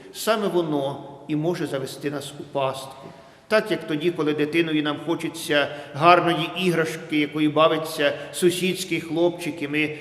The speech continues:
кидаємося до нього, штовхаємо, б'ємо і вихоплюємо цю іграшку.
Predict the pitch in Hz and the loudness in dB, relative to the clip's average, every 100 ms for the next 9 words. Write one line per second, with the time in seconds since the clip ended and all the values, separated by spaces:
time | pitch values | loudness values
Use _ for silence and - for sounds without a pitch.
0 | - 185 185 170 165 156 156 151 151 156 | -10 0 6 6 6 2 -2 0 0 0
1 | 151 147 147 - - - - 180 - 170 | 2 2 0 -8 -10 -4 2 2 4 6
2 | 170 165 156 139 135 151 156 165 160 - | 6 6 2 -2 -2 0 2 4 2 0
3 | - 185 170 165 170 170 160 151 151 - | -6 -2 0 0 2 2 2 0 0 -2
4 | 147 147 170 160 151 - - | -4 -4 -4 0 -2 -4 -8